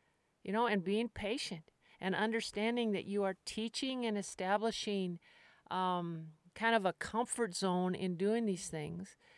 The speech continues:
You don't have to be winning every time you run a blind. You have to be gaining some understanding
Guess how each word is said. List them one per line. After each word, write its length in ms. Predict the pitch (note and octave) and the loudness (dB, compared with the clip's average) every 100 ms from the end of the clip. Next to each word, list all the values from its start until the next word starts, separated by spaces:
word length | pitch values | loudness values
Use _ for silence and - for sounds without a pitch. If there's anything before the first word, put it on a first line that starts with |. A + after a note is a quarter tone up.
| - _ | -20 _
You 120 | G3 | 2
don't 240 | A3 A3+ - | 4 4 2
have 260 | - A3 A#3 | 4 4 4
to 60 | G3+ | -2
be 160 | G#3 | -2
winning 520 | F#3 E3+ G#3+ A3+ G3+ | 0 4 6 6 4
every 300 | G3+ G#3 G#3+ | 2 0 0
time 280 | G#3+ G#3 G3+ | -4 -4 -2
you 80 | F#3+ | -2
run 160 | F#3 F#3 | -2 -4
a 40 | |
blind. 360 | D#3+ G3 A#3 E3 _ - - | -2 -4 -6 -10 _ -20 -8
You 100 | F#3+ | 4
have 240 | G#3 G#3 | 8 8
to 80 | - | 6
be 160 | F#3+ F#3+ | -2 -4
gaining 480 | - F#3 G3+ A3 G#3+ | -2 0 2 2 0
some 220 | - G3+ | -2 0
understanding 800 | G3 F#3 - G#3 A3+ A3+ F3 E3 | 0 -2 -4 -2 0 0 -2 -10